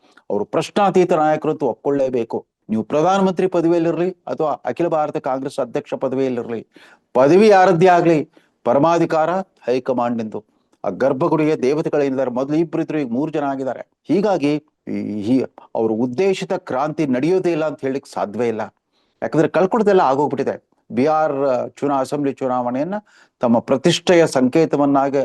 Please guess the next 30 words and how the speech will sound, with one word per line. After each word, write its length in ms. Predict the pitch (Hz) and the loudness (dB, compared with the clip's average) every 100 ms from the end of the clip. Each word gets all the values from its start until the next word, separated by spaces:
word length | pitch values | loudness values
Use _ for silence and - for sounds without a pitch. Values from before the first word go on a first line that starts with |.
| - _ _ _ | -4 _ _ _
ಅವ್ರು 160 | - 151 | -6 -2
ಮಾಡ್ಕೊಂಡಿದ್ರು, 500 | 202 190 208 160 120 | -2 -2 -2 -2 -4
ಹಾಗಾಗ್ಲಿಲ್ಲ. 720 | 113 127 123 123 117 104 87 _ _ _ _ _ _ | -4 -2 -2 -2 -2 -4 -8 _ _ _ _ _ _
ಸೋಲಾದ್ರೆ 480 | - 110 175 131 | -6 -2 -2 -2
ಏನಾಯ್ತಂತೆ? 600 | 127 117 113 127 - 104 _ _ _ - | -2 -2 -4 -8 -10 -12 _ _ _ 2
ಹೇಗೋ 440 | 175 208 202 - _ _ _ - | 4 4 2 -2 _ _ _ -2
ಅನಾಹುತ 400 | 127 165 185 185 | 2 4 4 4
ಆಗೋದು 320 | 170 151 165 | 4 2 2
ಆಗೋದ್ 360 | 113 131 175 175 | 2 2 2 2
ಬಿಟ್ಟಿದೆ. 440 | 151 139 117 - _ _ _ _ _ - | -2 -4 -6 -6 _ _ _ _ _ -8
ಕರ್ನಾಟಕದಲ್ಲಿ 720 | 117 127 147 147 135 127 123 | -6 -2 -2 -2 -2 0 0
ಯಾಕೆ 220 | 131 139 | -2 -2
ಒಂದು 120 | 120 | -6
ಹೊಸ 180 | 110 139 | -6 -6
ಪ್ರಯೋಗ 460 | 131 127 120 120 | -4 -2 -2 -2
ಮಾಡಬಾರದು? 640 | 120 113 113 113 110 110 - _ _ _ _ 123 | -2 -4 -4 -4 -6 -10 -14 _ _ _ _ -2
ಯಥಾಸ್ಥಿತಿಯನ್ನ 680 | - 220 214 208 190 190 | 2 2 2 2 4 4
ಮುಂದುವರಿಸೋದ್ರ 640 | 170 147 147 143 139 139 127 | 4 2 2 0 0 -2 0
ಬದಲು 380 | 123 117 170 - | -4 -4 -6 -4
ಬದಲಾವಣೆಯ 520 | 139 180 226 214 208 | -2 0 0 0 0
ಮೂಲಕ 300 | 180 180 175 | -2 -2 -2
ಒಂದು 260 | 180 156 143 | -2 -4 -6
ಪ್ರಯೋಗ 320 | 123 131 143 | -4 -4 -2
ಯಾಕೆ 200 | 139 127 127 | -2 -4 -4
ಮಾಡಬಾರದು 400 | 127 123 120 123 | -4 -4 -4 -4
ಅನ್ನೋ 260 | 127 123 _ _ _ _ _ - | -6 -10 _ _ _ _ _ -4
ಆಲೋಚನೆ 520 | 107 135 135 143 147 | -2 0 0 -2 -4
ಖಂಡಿತವಾಗೂ 640 | - 120 151 196 170 160 | -4 -6 -4 -2 -2 -2
ಬಂದಿರುತ್ತೆ 400 | 147 135 135 - | -2 -2 -4 -4
ಹೈಕಮಾಂಡ್‌ಗೆ. 680 | 120 117 120 117 110 110 | -6 -4 -6 -6 -6 -10